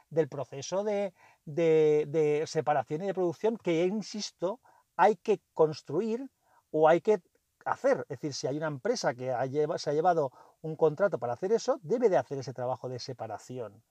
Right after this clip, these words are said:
Así que... Hay muchos plásticos reciclables, hay muchísimos productos que se hacen en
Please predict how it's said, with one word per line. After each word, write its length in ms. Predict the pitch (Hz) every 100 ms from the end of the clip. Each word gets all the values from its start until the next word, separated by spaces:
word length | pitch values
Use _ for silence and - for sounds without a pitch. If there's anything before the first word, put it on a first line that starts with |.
| _ _ _ _ _ -
Así 260 | - 185
que... 240 | 180 208 185 _ _ _ _
Hay 200 | 160 247
muchos 400 | 226 220 190 -
plásticos 640 | - 220 247 - 147 135 117
reciclables, 600 | 113 123 123 117 120 - 165
hay 160 | 156
muchísimos 840 | 147 147 139 _ - 277 202 180 -
productos 460 | 151 156 143 139
que 120 | - 135
se 100 | 143
hacen 200 | 139 127
en 180 | 120